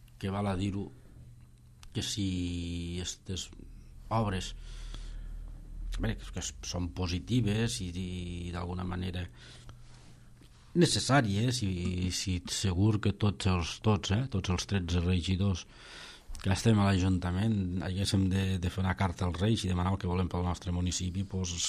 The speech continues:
aviam qui es quedaria més curt, no? Eh, en, un dels aspectes positiu és la necessitat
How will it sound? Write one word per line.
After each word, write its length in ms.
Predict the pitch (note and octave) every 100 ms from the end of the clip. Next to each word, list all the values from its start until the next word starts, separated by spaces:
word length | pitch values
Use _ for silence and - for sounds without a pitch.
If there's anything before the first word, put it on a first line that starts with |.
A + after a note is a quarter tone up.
| -
aviam 220 | F#2 G2
qui 160 | - G2+
es 80 | -
quedaria 380 | F#2 F2+ F2+ F2 - - G2+
més 200 | G2+ -
curt, 220 | - D#2+ D#2+
no? 140 | A#2+ B2 - - - - - - -
Eh, 340 | - G#2 G2+ G2 - - - -
en, 100 | C3 B2 - - - - - -
un 140 | D3+ A#2+
dels 160 | G2 G2
aspectes 540 | - G#2+ - G2+ E2 - -
positiu 640 | F#2 F2 F2 A2 A2 G2 - - - - -
és 200 | G#2+ D#2+
la 180 | G2 G2+
necessitat 320 | G2 - F#2